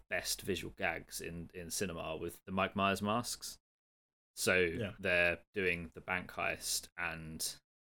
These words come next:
Speaker 1: I can't remember who was asked to get the masks, but they were told to get Mike Myers masks, as in, you know, the dude from Halloween, because that looks a lot more intimidating. But they ended up with Austin Powers masks because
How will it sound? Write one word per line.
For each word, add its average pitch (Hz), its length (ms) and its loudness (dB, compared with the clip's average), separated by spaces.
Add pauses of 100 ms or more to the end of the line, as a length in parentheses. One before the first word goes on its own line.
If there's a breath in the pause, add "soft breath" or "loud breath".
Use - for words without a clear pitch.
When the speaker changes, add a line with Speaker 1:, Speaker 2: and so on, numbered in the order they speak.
(280)
Speaker 1:
I - 20 -8
can't 127 300 8
remember 127 400 6
who 107 460 8
was 98 160 2
asked 98 320 6
to - 40 -4
get 95 160 -2
the 90 60 -6
masks, 92 480 2
but 98 180 -12
they 92 100 2
were 90 100 -2
told 95 200 0
to - 100 -8
get - 220 -6
Mike 90 360 -4
Myers 95 320 2
masks, 95 500 -6 (160)
as 92 240 2
in, 82 320 -4 (920)
you 87 120 -6
know, - 140 -8 (320)
the 95 40 -12
dude 87 240 -8
from - 200 -12
Halloween, 82 540 -2 (280)
because 92 280 -4
that - 260 -4
looks 90 220 -6
a 92 60 -4
lot 87 120 -6
more 85 120 -4
intimidating. 92 920 0
But 92 180 -2
they 92 120 6
ended 90 260 2
up 87 200 -4
with 85 180 -8 (160)
Austin 90 340 -6
Powers 90 360 -2
masks 92 560 -10
because - 440 -12